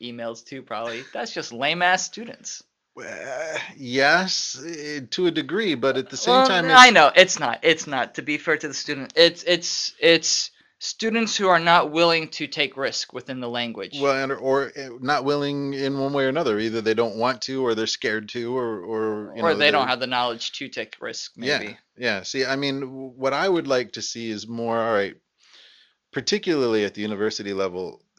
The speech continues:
Speaker 2: the students have done enough English to be able to pass a fairly complicated test that my guess is many native speakers would have difficulty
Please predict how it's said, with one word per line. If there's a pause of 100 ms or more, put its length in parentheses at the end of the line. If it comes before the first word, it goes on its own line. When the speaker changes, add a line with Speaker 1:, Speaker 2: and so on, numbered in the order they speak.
(120)
Speaker 2:
the
students
have
done (380)
enough
English
to
be
able
to
pass
a
fairly
complicated
test (440)
that
my
guess
is (100)
many
native
speakers
would
have
difficulty